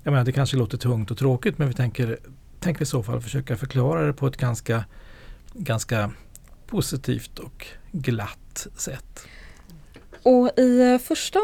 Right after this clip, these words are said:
Speaker 2: avsnittet nu på fredag så kommer man höra Per-Anders Östblad som utvecklar dataspel för synskadade. Och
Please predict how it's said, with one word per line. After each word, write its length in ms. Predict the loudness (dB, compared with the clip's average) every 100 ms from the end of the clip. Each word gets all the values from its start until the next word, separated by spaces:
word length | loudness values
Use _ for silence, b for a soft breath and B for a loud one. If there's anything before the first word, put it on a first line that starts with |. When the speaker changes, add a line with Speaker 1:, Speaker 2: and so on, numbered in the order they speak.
| 4
Speaker 2:
avsnittet 460 | 2 0 0 2
nu 280 | 4 4 2
på 160 | -2 -4
fredag 420 | 2 4 6 4
så 180 | 2 -2
kommer 360 | 2 4 6
man 180 | 4 4
höra 580 | 2 2 2 4 2 0 0
Per-Anders 520 | 4 6 6 2 0
Östblad 560 | -2 -4 -4 0 2 2
som 260 | 2 4 4
utvecklar 440 | 0 -2 -2 0
dataspel 640 | 4 4 2 -4 -2 -2 -2
för 120 | 0
synskadade. 720 | 2 2 2 2 4 4 4
Och 360 | 4 8 8